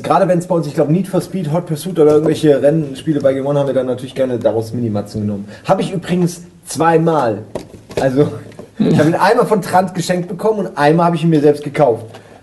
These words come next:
Ähm, es ist einfach toll. So, genug davon. Das kriegt er auch. Und natürlich, ich hab ein paar alte Filme, wo ich, die ich langsam auch loswerden will.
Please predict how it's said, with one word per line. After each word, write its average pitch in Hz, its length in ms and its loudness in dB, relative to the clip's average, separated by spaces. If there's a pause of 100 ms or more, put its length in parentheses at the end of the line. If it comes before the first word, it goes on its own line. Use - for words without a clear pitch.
(160)
Ähm, 120 300 2 (680)
es 131 200 -2
ist 117 100 -8
einfach 110 240 -2
toll. 95 240 -4 (240)
So, 123 280 2 (420)
genug 160 220 4
davon. 147 200 2
Das 190 160 6
kriegt 196 220 0
er 165 100 4
auch. 226 140 4
Und 240 80 2
natürlich, 208 320 -2
ich 165 100 -2
hab 185 180 0
ein 160 220 -6
paar 147 200 0
alte 156 200 2
Filme, 170 420 0
wo 151 120 4
ich, 147 160 -6
die 139 80 -8
ich 131 80 -6
langsam 135 260 0
auch 139 140 0
loswerden 143 340 0
will. 120 180 -2